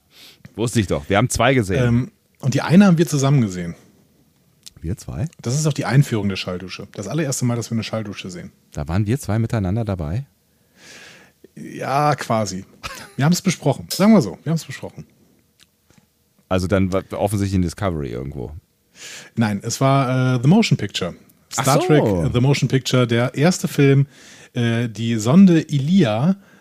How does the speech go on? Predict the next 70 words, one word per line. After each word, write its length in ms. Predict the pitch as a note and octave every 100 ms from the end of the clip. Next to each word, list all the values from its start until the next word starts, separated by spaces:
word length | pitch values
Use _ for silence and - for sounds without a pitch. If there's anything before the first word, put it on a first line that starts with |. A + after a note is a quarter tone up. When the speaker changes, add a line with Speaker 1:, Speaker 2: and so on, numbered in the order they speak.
| _
Speaker 2:
äh, 280 | E3+ C3+ C3
kommt 280 | - F#3+ -
da 140 | D#3+
am 80 | C3
Anfang 240 | D#3+ D#3+ D3
aus 160 | B2+
einer 100 | C#3
Schalldusche 420 | - A#2 G2 -
raus. 200 | F#2 F#2+
Und 60 | B2
das 100 | C3+
ist 140 | C3
das 60 | -
erste 200 | F3 -
Mal, 80 | D3
dass 160 | C3+ C3+
wir 80 |
wirklich 200 | C3+ -
eine 120 | A#2 A#2
Schalldusche 580 | - C3+ C#3+ C#3 -
sehen. 340 | A2+ C3 F#2 - _ _ _ _ _
Speaker 1:
Ach 160 | - -
krass, 340 | - D#2 - -
okay. 280 | - D2 D#2+
Das 160 | D#2+ D#2
heißt, 260 | F#2 - G#1+
ähm, 320 | D#2+ E2 D#2
in 100 | D#2+
der, 340 | E2 D#2+ D#2+ -
äh, 160 | D#2+
Original 320 | D#2 F#2 G#2 F#2+
Series, 500 | G#2+ F2+ E2 - -
ähm, 500 | D2 D2 D#2+ D#2+ E2 - _ _ _ _
ist 140 | F2
sie 80 | F2
nicht 120 | D2
vorgekommen? 340 | - C2 G#2 A2
Speaker 2:
No. 100 | A#2 - _ _ _
Speaker 1:
Mhm. 80 | F2 F2+
Speaker 2:
Nee, 160 | G2
genau. 240 | - F#2+ F#2 - - - -
Und 260 | C3 A#2+ B2+
in 80 | A2+
T 120 | -
N 60 |
G 200 | A2+ D3
kommt 220 | D3+ D3 C#3+
sie 80 |
dann 120 | B2 A2
auch 100 | C#3+
nicht 160 | D#3+
mehr 120 | D#3
vor 460 | - D#3 D#3 D#3 -
und 140 | B2
in 140 | B2 A2+
D 80 | A#2
S 100 | G#2+
nine 140 | A#2
kommt 160 | B2 A2+
sie 80 |
auch 100 | G2
nicht 160 | G2+ F2+
vor. 240 | F#2+ G2
Aber 160 | G#2 D3+
in 140 | E3 D#3+
Voyager 300 | G#3+ - -
kommt 160 | G#2
sie 100 | G#2
wieder 140 | G2+ F#2+
vor. 260 | G2+ F2+